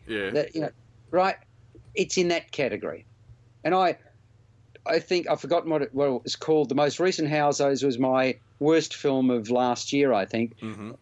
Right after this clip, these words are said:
Speaker 2: Or was it the year before? I, I think it was last year. And I gave that a one out of ten. Right? So this to me is even worse.
Speaker 1: There
Speaker 2: Right,
Speaker 1: we
Speaker 2: so
Speaker 1: go. <laughs> I,
Speaker 2: that's
Speaker 1: I, I,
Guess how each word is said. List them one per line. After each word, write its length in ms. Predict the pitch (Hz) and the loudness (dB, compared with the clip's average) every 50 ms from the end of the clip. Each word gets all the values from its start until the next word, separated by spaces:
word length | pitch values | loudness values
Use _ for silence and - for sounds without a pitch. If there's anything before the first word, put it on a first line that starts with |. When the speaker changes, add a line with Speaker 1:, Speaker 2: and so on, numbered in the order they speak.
| _ | _
Speaker 2:
Or 60 | 131 131 | -4 -4
was 120 | 117 120 | -2 -2
it 100 | 131 - | -2 -2
the 80 | 131 123 | 0 0
year 180 | 127 131 131 | 2 2 4
before? 540 | 113 123 120 - - 156 139 117 110 107 - _ - | 2 0 -2 0 0 2 2 2 2 0 -2 _ -4
I, 120 | 131 - - | -4 -4 -2
I 120 | - 127 131 | -4 -4 -2
think 160 | - 156 139 | 0 0 0
it 20 | |
was 140 | 135 127 - | 0 0 0
last 360 | 139 135 139 143 143 - - | 0 2 2 0 -2 -2 0
year. 120 | 131 120 123 | 0 0 2
And 80 | 139 | 2
I 100 | 139 147 | 2 2
gave 280 | 139 156 147 147 143 127 | 4 4 4 2 2 2
that 120 | 143 135 | 2 0
a 60 | 131 | 0
one 500 | 120 117 127 135 123 110 95 85 85 87 - _ _ _ _ _ _ _ | 0 0 0 0 0 0 -2 -4 -6 -10 -14 _ _ _ _ _ _ _
out 160 | 120 123 120 110 | -4 -2 -2 -4
of 80 | 98 | -4
ten. 320 | - - 117 98 82 82 - _ _ _ _ _ _ _ _ _ _ _ _ _ - - - | -4 -6 -6 -6 -6 -10 -14 _ _ _ _ _ _ _ _ _ _ _ _ _ -20 -8 -2
Right? 300 | 135 143 147 170 185 - - _ _ _ | 0 0 2 0 -2 -4 -8 _ _ _
So 320 | - - - 170 156 147 147 - _ _ _ 147 | -6 -2 0 2 2 2 0 -6 _ _ _ -4
this 260 | 139 196 202 - - | -2 -2 -2 -2 -4
to 120 | - 170 156 | -4 -4 -2
me 220 | 151 151 151 147 | 0 0 0 0
is 120 | 139 120 | 0 0
even 280 | 147 147 123 131 127 123 | 0 0 0 0 0 0
worse. 520 | 127 127 113 90 87 - - - - - - _ _ _ _ _ _ _ _ _ _ _ _ _ _ - _ _ _ _ _ _ _ _ - - - 87 92 | 2 0 0 0 -2 -6 -6 -8 -8 -10 -12 _ _ _ _ _ _ _ _ _ _ _ _ _ _ -20 _ _ _ _ _ _ _ _ -20 -20 -20 -12 -6
Speaker 1:
There 160 | 113 123 131 | -4 0 2
Speaker 2:
Right, 180 | 139 151 147 - | 2 2 2 0
Speaker 1:
we 60 | 131 | 0
Speaker 2:
so 260 | 131 123 117 110 110 | 0 0 -2 -4 -6
Speaker 1:
go. 60 | 110 | -8
<laughs> 180 | 139 131 117 - 180 | -10 -12 -6 -4 -4
I, 40 | 165 | -4
Speaker 2:
that's 380 | - - 151 165 170 165 - - | -2 -2 -2 -2 -2 -4 -6 -4
Speaker 1:
I, 120 | - 160 | -4 -4
I, 180 | 156 - 185 | -4 -4 -6